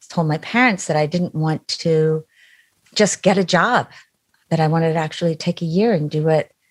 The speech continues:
so many of my friends did, which was enjoy life at that moment. And my parents, being very wise, said, "We think that's a great idea, but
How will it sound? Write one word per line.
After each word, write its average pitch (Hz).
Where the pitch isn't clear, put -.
so -
many 156
of 156
my 156
friends 233
did, 143
which 156
was 156
enjoy 175
life 202
at -
that 156
moment. 156
And 156
my 156
parents, 196
being 175
very 160
wise, 147
said, 147
"We 180
think 170
that's 160
a -
great 156
idea, 151
but 147